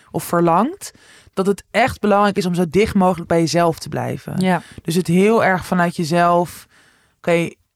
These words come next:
Speaker 1: voor jou is deze situatie niet langer houdbaar of niet veel langer. Eh,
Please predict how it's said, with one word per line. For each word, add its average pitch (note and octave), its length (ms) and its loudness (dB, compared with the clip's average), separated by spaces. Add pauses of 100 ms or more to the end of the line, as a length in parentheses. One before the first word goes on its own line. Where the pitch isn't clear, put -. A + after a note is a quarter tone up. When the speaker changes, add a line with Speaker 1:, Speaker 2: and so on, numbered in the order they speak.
(960)
Speaker 1:
voor F#3+ 200 -2
jou F#3 260 4
is F#3+ 80 0
deze F3+ 200 -2
situatie E3 480 -4
niet D#3+ 120 -4
langer D#3+ 300 0
houdbaar F3 640 2
of - 120 -6
niet D#3+ 220 -6
veel F3 220 -2
langer. E3 540 0 (600)
Eh, D#3 160 -2